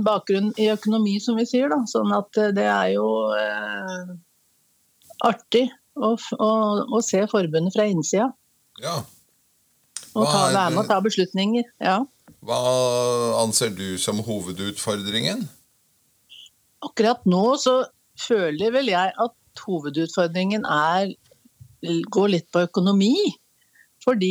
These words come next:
Speaker 1: at vi mistet jo noe tilskudd som liksom forbundet har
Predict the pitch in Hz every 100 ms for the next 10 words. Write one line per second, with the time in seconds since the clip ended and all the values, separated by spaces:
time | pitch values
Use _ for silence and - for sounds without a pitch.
0 | 185 196 190 208 254 254 285 - - 175
1 | 190 226 247 254 254 240 175 127 196 254
2 | 180 - 254 294 - 262 254 233 226 240
3 | 208 175 185 208 226 233 214 196 208